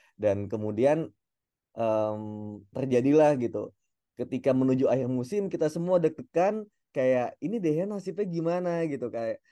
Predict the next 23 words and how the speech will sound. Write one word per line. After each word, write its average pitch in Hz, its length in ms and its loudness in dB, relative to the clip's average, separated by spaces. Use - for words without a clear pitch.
kayak 120 320 -2
katanya 135 400 -2
mau, 160 300 0
mau 151 180 -8
perpanjang 143 460 -4
kontrak, 151 440 -4
tapi 196 220 -2
kok 233 160 2
lama 185 340 -2
banget 247 320 -2
nih 226 140 0
mau 196 180 0
sign-nya 190 540 -2
gitu. 123 320 -4
Dan 135 260 -2
gue 165 160 2
juga 170 240 2
merasa 147 320 -4
kayak, 147 300 -2
gue 175 120 0
jadi 165 100 0
teringat 156 480 -8
kasus 170 240 -10